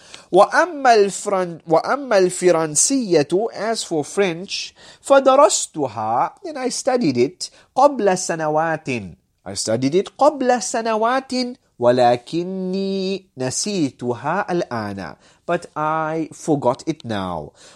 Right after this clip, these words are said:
وأما الفرنسية فدرستها قبل سنوات،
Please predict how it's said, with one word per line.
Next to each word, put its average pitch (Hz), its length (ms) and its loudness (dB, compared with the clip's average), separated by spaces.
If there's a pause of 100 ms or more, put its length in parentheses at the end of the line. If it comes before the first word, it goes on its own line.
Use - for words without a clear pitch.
وأما 190 760 0
الفرنسية 160 1700 0
فدرستها 143 1600 0 (240)
قبل 147 520 2
سنوات، 123 880 -2